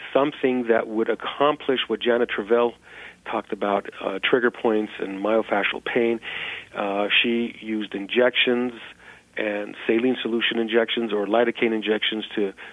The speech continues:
rid patients of these trigger points. However, the, uh,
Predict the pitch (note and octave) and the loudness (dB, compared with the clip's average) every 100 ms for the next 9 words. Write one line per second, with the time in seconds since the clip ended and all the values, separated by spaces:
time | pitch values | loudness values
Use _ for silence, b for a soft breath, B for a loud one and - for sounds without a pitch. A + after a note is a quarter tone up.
0 | - G2 A#2+ A2+ B2 A2+ A2+ G#2 F#2+ G2 | -14 0 2 2 0 0 -2 -6 -8 -8
1 | - - F#3 E3+ - B2+ A#2+ - A#2 B2 | -4 0 2 2 2 0 0 0 4 6
2 | A#2+ A2 G#2+ B B B B B - - | 6 4 2 B B B B B -20 -12
3 | G2+ G2 G#2 | -8 -4 -4